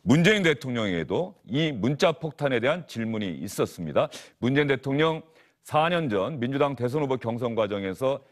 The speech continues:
이 문자 폭탄에 대한 질문을 받고 "양념 같은 것 아니겠습니까?" 라고 이야기를 했다가 다른 후보 측이 강하게 반발하니까 그 다음에 유감이다 이렇게 뜻을 밝힌 적이 있었는데 이번에는 문자 폭탄에 대해서 어떤 생각을 밝혔는지 여러분과 함께 들어보겠습니다.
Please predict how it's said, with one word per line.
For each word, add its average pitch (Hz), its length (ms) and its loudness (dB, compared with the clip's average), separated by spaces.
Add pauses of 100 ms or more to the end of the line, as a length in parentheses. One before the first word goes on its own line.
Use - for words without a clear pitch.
이 101 60 -10
문자 120 300 0
폭탄에 127 400 -4
대한 123 180 0
질문을 104 360 -6
받고 110 540 -6
"양념 117 320 2
같은 131 260 0
것 147 120 0
아니겠습니까?" 98 920 -2
라고 113 220 0
이야기를 92 480 -2
했다가 90 440 -4 (360)
다른 101 240 2
후보 123 160 2
측이 110 240 -6
강하게 104 380 -2
반발하니까 92 840 -2
그 107 160 -4
다음에 104 560 2 (380)
유감이다 117 540 2
이렇게 92 240 -6
뜻을 113 340 -4
밝힌 95 300 -6
적이 95 180 0
있었는데 80 480 -4 (260)
이번에는 151 400 4
문자 147 220 2
폭탄에 147 360 -2
대해서 135 240 0
어떤 143 320 0
생각을 151 380 0
밝혔는지 98 800 -8
여러분과 117 360 2
함께 85 240 -6
들어보겠습니다. 82 840 -8